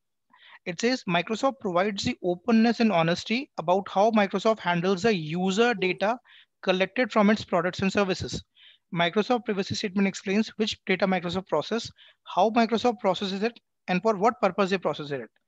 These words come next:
So if you go to microsoft dot com slash privacy statement, you would be able to find each and every minute detail about how your data is secured. Then if I go here, there is something called as microsoft dot com Trust Center.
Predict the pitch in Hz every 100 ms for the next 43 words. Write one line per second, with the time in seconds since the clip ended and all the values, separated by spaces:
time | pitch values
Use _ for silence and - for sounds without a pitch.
0 | _ _ - - 156 180 190 190 185 170
1 | 190 208 196 190 - 196 - 185 - 185
2 | 190 196 190 175 262 - - - - 185
3 | 226 226 233 240 220 220 208 226 262 -
4 | - 202 240 247 226 196 220 196 170 170
5 | 202 185 180 175 170 170 233 - - _
6 | - 180 202 208 185 170 180 - 165 -
7 | 170 110 - _ _ _ _ _ _ _
8 | _ _ _ _ _ _ - - - 208
9 | 214 220 254 208 247 220 262 226 226 220
10 | 214 233 233 214 202 185 226 - - -
11 | 160 170 208 196 214 190 - 220 233 240
12 | 226 220 170